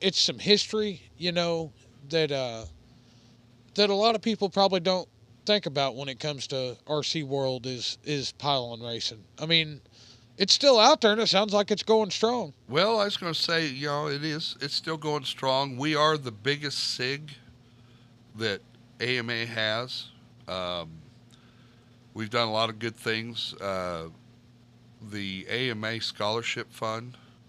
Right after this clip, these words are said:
Speaker 2: uh, I think we're within a thousand dollars of having it totally funded, so
Speaker 1: Right.
Speaker 2: self-supporting. And that's all been due to Pylon Racers.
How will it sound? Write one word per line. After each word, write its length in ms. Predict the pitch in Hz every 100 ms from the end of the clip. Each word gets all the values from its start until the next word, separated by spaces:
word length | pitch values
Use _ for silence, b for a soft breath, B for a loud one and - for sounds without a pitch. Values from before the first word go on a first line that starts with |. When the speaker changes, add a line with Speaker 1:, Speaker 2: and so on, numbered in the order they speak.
| - - _ - - 95
Speaker 2:
uh, 500 | 90 90 87 82 78 87
I 100 | 95
think 320 | - 107 -
we're 140 | 104
within 340 | 98 90 107 98
a 60 |
thousand 500 | - 101 107 107 104
dollars 400 | 101 98 107 101
of 80 | 98
having 280 | 98 104 95
it 80 | -
totally 300 | - 107 104
funded, 440 | 95 104 104 113 127 - - - -
so 160 | - 139
Speaker 1:
Right. 240 | 135 139
Speaker 2:
self-supporting. 840 | 131 101 - - - 104 104 113 117 - - b b b b b -
And 120 | 95
that's 240 | 104 110 113
all 180 | 104
been 280 | 104 104 98 - -
due 180 | 104 104
to 140 | 92 82 -
Pylon 420 | - 98 98 92 90
Racers. 600 | 92 92 87 92 -